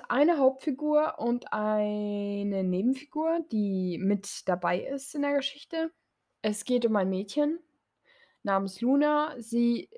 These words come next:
welche sehr gerne träumt. Und so wie im echten Leben und im Traumleben begleitet sie ihr Kuscheltier, ein Ent-, ein Kuschel-, eine Kuscheltierente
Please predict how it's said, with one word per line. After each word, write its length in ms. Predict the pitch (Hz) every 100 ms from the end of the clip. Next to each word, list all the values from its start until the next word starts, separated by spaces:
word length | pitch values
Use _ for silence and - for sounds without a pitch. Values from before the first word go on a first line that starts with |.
| - _ _
welche 400 | 202 233 247 240
sehr 180 | 226 233
gerne 320 | 226 220 220
träumt. 580 | - 175 165 170 - - _ _ _ _ _ _ _ _ _ _ _ _ _ _ _ _ _ _ _
Und 1000 | 202 202 202 202 202 196 196 190 190 185 - - - -
so 260 | - 226 214
wie 80 |
im 100 | 208
echten 360 | - 226 - 269
Leben 480 | 254 262 254 254 262
und 180 | 202 196
im 220 | 180 170
Traumleben 680 | 202 202 233 240 240 247 247 - - _ -
begleitet 560 | 190 208 226 247 247
sie 240 | - 226 220
ihr 440 | - 175 165 160
Kuscheltier, 760 | - 254 285 277 302 302 349 - _ _ _ _ _ _ -
ein 160 | 185
Ent-, 300 | - 220 254 _ -
ein 680 | 180 190 175 175 170 185 -
Kuschel-, 320 | - 240 269
eine 160 | 233 190
Kuscheltierente 960 | 190 240 262 254 262 262 269 285 294